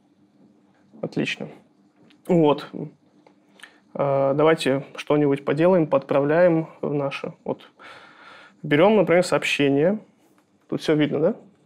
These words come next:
Нормально все видно. А, к примеру, мы хотим прочитать сообщение в канале.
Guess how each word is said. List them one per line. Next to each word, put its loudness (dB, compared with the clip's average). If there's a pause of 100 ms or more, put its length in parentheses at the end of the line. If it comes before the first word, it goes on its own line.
Нормально -4
все -14
видно. -10 (720)
А, -6
к -20
примеру, 2
мы 2
хотим 0
прочитать -2
сообщение -2
в -10
канале. -4